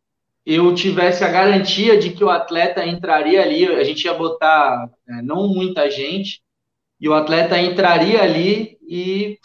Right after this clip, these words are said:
fa-, é, não sei, gravando um áudio ou, ou num vídeo,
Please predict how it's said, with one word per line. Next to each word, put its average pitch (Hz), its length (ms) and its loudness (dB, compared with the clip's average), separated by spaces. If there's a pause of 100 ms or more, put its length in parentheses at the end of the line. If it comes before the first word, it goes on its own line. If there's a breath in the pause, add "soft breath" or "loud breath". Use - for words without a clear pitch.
(120)
fa-, - 160 -2
é, 135 480 2
não 135 100 -6
sei, 175 220 0
gravando 143 400 0
um 120 160 -2
áudio 135 440 2
ou, 139 320 6 (220)
ou 139 100 4
num 139 180 -4
vídeo, 180 680 -4